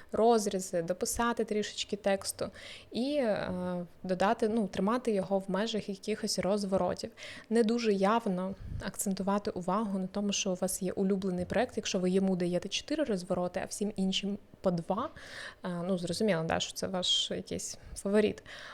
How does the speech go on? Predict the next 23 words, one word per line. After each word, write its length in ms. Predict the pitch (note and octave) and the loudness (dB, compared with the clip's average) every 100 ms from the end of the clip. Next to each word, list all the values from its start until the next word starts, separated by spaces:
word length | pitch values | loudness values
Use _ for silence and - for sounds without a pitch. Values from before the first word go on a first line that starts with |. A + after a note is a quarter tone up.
| - - | -16 -2
Але, 460 | F#3+ A3+ A#3+ G3+ | 2 4 4 2
ну, 120 | F#3+ F#3+ | 2 0
от 120 | F#3 | -2
потрібно 440 | F#3+ G#3+ A3 G#3 | -4 -2 0 0
це 180 | F#3 G3+ | 0 0
все 380 | - - F3+ F#3 - - - - | 0 2 0 -2 -10 -14 -16 -8
трошечки 480 | - G3 - - E3+ | -4 -4 -4 -4 -4
збалансувати. 920 | E3 G3 A3 G#3+ G#3 F#3+ F3 - - | 0 2 4 2 0 -2 -4 -6 -10
Я 140 | - C4 | -2 0
вам 120 | D#4 | 2
пропоную 800 | C#4 A#3 A3+ B3 A#3+ A3 G3+ F#3+ - - | 2 2 4 4 4 4 2 0 -4 -6
продовжити 580 | - G#3+ G#3+ G3+ F#3+ F3+ | -2 4 4 4 -4 -4
цю 220 | - G3+ | -6 -6
прекрасну 540 | F#3+ F#3 F3+ F3+ - F#3 | -6 -2 0 -2 -2 -4
розмову 520 | F3 F#3 F3+ F#3 F3+ | -2 0 -2 -2 -4
на 200 | F3+ G3+ | -2 -2
індивідуальній 720 | F#3 F3+ F3 F3 F#3 B3 D#4+ - D4+ | -2 -2 -2 0 0 -2 -4 -8 0
роботі, 520 | C#4+ C4+ D4 C#4+ B3+ | 4 6 4 2 -6
якщо 280 | B3 - B3+ | -6 -6 -4
ви 120 | A#3 - A3+ | -6 -6 -6
бажаєте 720 | A3 A3+ A3+ A3+ A3+ A3 A3+ | -2 -2 0 0 0 -2 -6
цього, 440 | - F3+ G#3 G3+ - - - - - | -4 -4 -4 -6 -8 -12 -12 -14 -4
і 340 | A3 C4+ C#4+ | 0 4 4